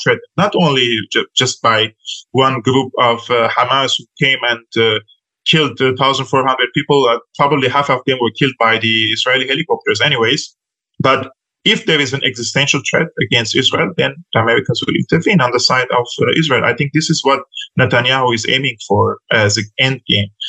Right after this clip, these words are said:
Will he succeed in that? The, the regional countries are practicing big restraint, self-restraint. Look what they're doing in Syria.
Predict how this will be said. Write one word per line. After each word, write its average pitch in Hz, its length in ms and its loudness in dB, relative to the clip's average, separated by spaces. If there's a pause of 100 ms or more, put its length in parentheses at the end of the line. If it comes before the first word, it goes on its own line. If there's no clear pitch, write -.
(200)
Will 131 120 4
he 180 140 2
succeed 185 440 0
in 185 140 2
that? 208 220 0 (500)
The, 143 320 2
the 139 220 2
regional 240 340 -2
countries 196 380 0
are 139 260 0 (100)
practicing 151 520 -2 (520)
big 175 200 2 (200)
restraint, 127 560 0 (200)
self-restraint. 139 640 -2 (360)
Look 226 160 2
what 269 140 2
they're 180 160 2
doing 143 320 0
in 117 140 -4
Syria. 120 340 -2